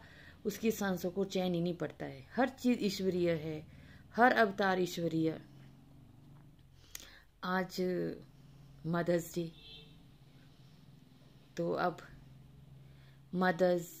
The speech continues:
देवी माता फिर ईश्वरीय अवतार है। तो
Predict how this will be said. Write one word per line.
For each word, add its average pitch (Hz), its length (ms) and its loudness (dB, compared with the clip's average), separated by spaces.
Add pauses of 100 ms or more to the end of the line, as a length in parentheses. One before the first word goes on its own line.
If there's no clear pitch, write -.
(300)
देवी 175 320 4
माता 165 420 -6 (420)
फिर 185 180 0
ईश्वरीय 180 400 2
अवतार 175 400 -2
है। 165 120 -6 (1700)
तो 226 100 -6